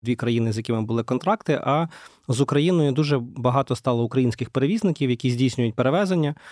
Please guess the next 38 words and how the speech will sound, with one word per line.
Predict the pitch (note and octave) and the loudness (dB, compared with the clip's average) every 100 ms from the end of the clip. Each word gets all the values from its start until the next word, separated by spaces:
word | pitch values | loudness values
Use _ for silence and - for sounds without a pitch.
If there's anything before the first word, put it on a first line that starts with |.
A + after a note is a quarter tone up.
| - - _ - | -20 -20 _ 0
І | E3+ | 2
через | - D#3+ C3+ - | 2 2 2 0
це | - F#3+ G#3+ | 0 2 2
у | G3+ D3 | 0 0
них | C3 D#3 D3+ | 2 2 0
фактично | - B2+ D3 C#3 C#3 C3 B2 | -4 0 0 0 0 2 2
знизилась | B2 C#3+ C#3 B2+ | 2 4 2 0
ціна | - C#3+ C3 A#2 G#2+ - _ - | 0 2 2 2 -2 -6 _ -2
на | B2 A#2+ | 0 2
перевезення | C#3 D3 A3 A#3+ F#3+ D#3+ C#3 | 2 2 2 0 0 2 0
і | D3 F#3+ | 0 0
зменшилась | C3+ C#3+ D#3+ C#3 B2+ | 2 0 0 -2 -2
кількість | - C3+ C3+ | -2 -2 -2
контрактів. | - B2+ - E2+ - - - - - - - - _ - | 0 0 0 -4 -8 -20 -20 -20 -20 -20 -20 -20 _ -2
Питання | C#3+ D#3 E3+ D#3 | 2 4 4 2
в | C#3+ | 0
тому, | - D3 C#3+ | 0 2 0
чому | - C#3+ | 0 2
вони | C#3 C3 B2+ | 2 2 2
не | C3 B2+ A#2+ A#2 - | 2 2 0 -2 -2
переорієнтувались | - C3 B2+ B2 A#2+ A#2+ A#2 A2+ | 0 2 2 2 0 0 0 0
на | B2+ | 0
європейський | B2+ D3 B3+ C4 F#3 | 0 0 0 0 0
ринок, | E3 D3+ C3+ | 2 2 0
оскільки | - C3 - | -2 -2 0
там | - B2 | 0 2
українці | A#2+ B2+ B2+ A#2 - A#2 G#2 | 2 2 0 0 -2 -2 -2
фактично | - A#2+ C3+ C3 | -4 0 0 2
не | C3 | 2
працюють, | B2+ A#2+ C3+ B2 A2+ | 0 -2 0 0 0
оскільки | - A#2+ - | -4 -6 -2
в | |
нас | A#2 A2+ | -4 -2
тільки | C3 A2+ | -4 -4
дозволені | A2+ A2+ B2 A#2 A2 | -4 0 0 0 -2
двосторонні | A#2 - B2 A2+ A2 | -4 0 0 0 0
перевезення | A#2+ A#2 A2+ A#2 A2+ A2 | 0 2 0 0 0 0
за | A#2 A2 | 0 0